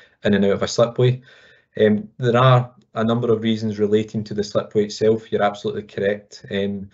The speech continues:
the lateral position does move, which makes it extremely difficult. We have engaged with suppliers of charging devices,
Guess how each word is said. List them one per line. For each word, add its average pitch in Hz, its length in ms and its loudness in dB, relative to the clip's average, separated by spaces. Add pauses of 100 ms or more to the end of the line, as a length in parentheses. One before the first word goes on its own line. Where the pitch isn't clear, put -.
(140)
the 110 80 -6
lateral 104 420 0
position 98 440 -6
does 95 200 -2
move, 131 420 2
which 104 200 -8
makes 104 220 -4
it 101 80 -4
extremely 101 440 -6
difficult. 127 520 -4 (400)
We 101 100 -4
have 107 240 2
engaged 107 580 -2
with 98 260 0
suppliers 101 600 -2
of 104 320 0
charging 107 380 0
devices, 110 580 -2